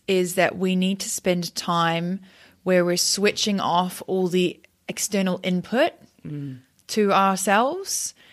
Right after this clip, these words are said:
Speaker 1: and we really get in touch with, like, with our bodies, with how we're feeling.
Speaker 2: Mm.
Speaker 1: And it's a challenge for me too, because I have lived so much from my mind,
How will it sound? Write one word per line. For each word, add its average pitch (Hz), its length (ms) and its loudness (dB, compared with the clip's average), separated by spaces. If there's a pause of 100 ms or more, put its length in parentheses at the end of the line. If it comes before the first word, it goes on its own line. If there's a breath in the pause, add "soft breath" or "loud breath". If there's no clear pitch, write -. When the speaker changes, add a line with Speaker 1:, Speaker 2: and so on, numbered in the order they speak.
(160 soft breath)
Speaker 1:
and 196 220 4
we 190 140 4
really 202 460 2 (100)
get 208 180 2
in 190 160 2
touch - 460 -2
with, 180 420 -4 (280)
like, 180 460 -4
with 180 180 -4
our 196 100 2
bodies, 226 460 4
with 180 120 -2
how 185 200 0
we're 180 140 -2
feeling. 180 680 -2
Speaker 2:
Mm. 151 280 -4 (500 loud breath)
Speaker 1:
And 175 800 2 (460)
it's 254 140 2
a 311 100 4
challenge 277 420 2
for 247 120 -2
me 220 220 4
too, 226 260 2
because 180 560 0
I 180 100 4
have 175 300 0
lived 185 300 0
so 185 220 2
much 175 240 -2
from 175 220 -6
my 165 140 0
mind, 156 580 -2